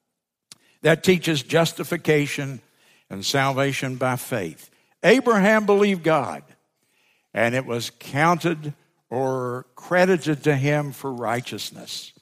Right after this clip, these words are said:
Now I go down to verse number sixteen. "It is of faith,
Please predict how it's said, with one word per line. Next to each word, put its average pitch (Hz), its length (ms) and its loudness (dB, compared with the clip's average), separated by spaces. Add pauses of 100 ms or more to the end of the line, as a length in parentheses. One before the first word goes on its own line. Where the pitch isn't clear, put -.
(540)
Now 139 260 2
I 135 200 0
go 135 200 -2
down 131 380 -4
to 127 100 -8
verse 123 320 -6
number 127 240 -6
sixteen. 110 800 -6 (1000)
"It 185 160 6
is 165 180 4
of 147 160 2
faith, - 800 -2